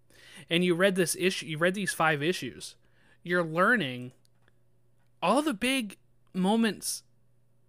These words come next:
that Kang is known as. They even have, like, nice references to some of these Fantastic Four and Avengers issues.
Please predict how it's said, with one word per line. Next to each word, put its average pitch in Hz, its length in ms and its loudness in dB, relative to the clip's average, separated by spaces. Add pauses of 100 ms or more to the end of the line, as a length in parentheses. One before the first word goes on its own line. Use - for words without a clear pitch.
(120)
that - 220 -2
Kang 214 300 2
is 165 100 0
known 180 160 2
as. 170 100 -2
They 156 80 0
even 175 140 2
have, 175 160 0
like, 156 140 -2
nice 160 320 -2
references 170 680 0
to 151 100 -10
some 151 200 -6
of 147 80 -6
these 139 360 -6 (420)
Fantastic 156 520 0
Four 156 200 2
and 147 80 0
Avengers 139 680 -4
issues. 143 560 -8